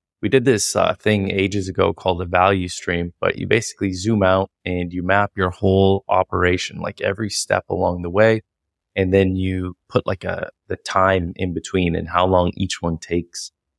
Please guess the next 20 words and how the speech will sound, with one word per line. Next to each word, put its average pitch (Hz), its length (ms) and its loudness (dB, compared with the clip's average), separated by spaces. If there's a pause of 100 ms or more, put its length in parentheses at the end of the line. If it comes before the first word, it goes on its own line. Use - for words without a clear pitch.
(260)
And 92 100 -6
so 101 120 -2
you 92 80 0
can 92 180 -6
see, 107 360 4
oh 98 180 2
my 98 160 4
God, 92 260 2
from 90 200 -4
the 90 60 -4
second 107 320 0
a 98 60 0
customer 98 400 -6
comes 92 300 -4
in 113 340 2
to 90 220 -2
once 95 220 -8
we 92 80 -4
deploy 98 360 0
something, 95 340 -4